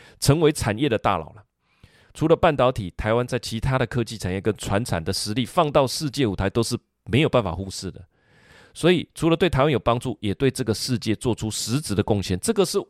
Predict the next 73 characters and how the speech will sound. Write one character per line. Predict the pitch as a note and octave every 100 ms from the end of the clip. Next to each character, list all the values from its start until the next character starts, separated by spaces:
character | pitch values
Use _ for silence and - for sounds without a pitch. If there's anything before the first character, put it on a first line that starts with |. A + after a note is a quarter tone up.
| _
我 | A2+ C3+
写 | - G2+
到 | C3
目 | C3+ C3
前 | G2 F#2+
觉 | G2
得 | G2+
说， | G#2+ A#2+
这 | - C#3 - _
或 | - D3+
许 | A#2 -
就 | G#2+
是 | A2
台 | - F#2+
湾 | G2 G#2 - - - _ _ _ _ _
真 | C#3 C3+
正 | C#3+ D3 A2
的 | E2 - _ _ -
唯 | G2+
一 | A2
的 | A#2
保 | G2+ D#2
障， | D2 E2+ E2
让 | - D#3 B2+
台 | - A2
湾 | A#2 B2
成 | G2 F#2+
为 | F#2
世 | - - D#3 F#2
界 | - G#2
的 | D#2
台 | - D2
湾。 | D2+ D#2 _ _ _
呃， | G2+ F#2+ F#2+ -
另 | D3
外， | C#3+ A#2 - _
川 | - D3+
普 | D3 G2
上 | C3+
任 | B2 A2+
对 | C3
台 | A#2
湾 | G#2+
最 | A#2+ B2+
大 | A2+
的 | F2
影 | G2+
响， | F#2 -
我 | G2
觉 | F#2+ A2
得 | A#2+
可 | A2 F2+
能 | F2+
是 | -
对 | B2
台 | G2+ E2
的 | F#2
军 | - G#2+
售 | G#2+ G2
这 | - E2+
一 |
块 | - - D2
了 | -
哈。 | D2 - - - - _ _ _ _ _
呃， | G#2+
军 | D#3+ E3+
售 | F3+
这 | C#3+ C#3
个 |
东 | B2 B2+
西 |
不 | - A#2+
是 | -